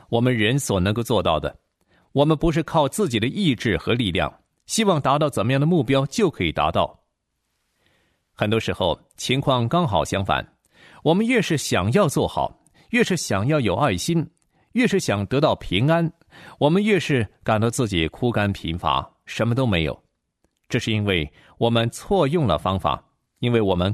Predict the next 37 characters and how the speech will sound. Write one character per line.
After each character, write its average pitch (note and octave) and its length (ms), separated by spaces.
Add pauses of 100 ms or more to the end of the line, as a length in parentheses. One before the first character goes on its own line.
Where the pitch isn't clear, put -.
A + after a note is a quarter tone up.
靠 F#2 280
自 G2 160
己， - 240 (480)
不 F#3+ 160
断 F3+ 180
地 G2 220
倚 F2 140
靠 F#2+ 200
自 F#2 160
己， D#2 220 (320)
凭 E3+ 260
自 G3 160
己 G2+ 440
有 A2+ 260
限 F3 180
的 E3 80
力 E3+ 200
量， G2+ 260 (260)
而 G#2 140
忘 B2+ 240
了 D2+ 180 (140)
安 D3+ 240
息 G#2+ 180
在 G2 160
神 G2 300
里 D#2 100
面， D#2+ 240 (200)
倚 G2 180
靠 G#2 180
神， D#2+ 320 (280)
顺 D#3 280
服 F#2 160
圣 G#2+ 220
灵， C#2 240 (420)
告 C3 140
诉 G#2+ 140
神 E2+ 340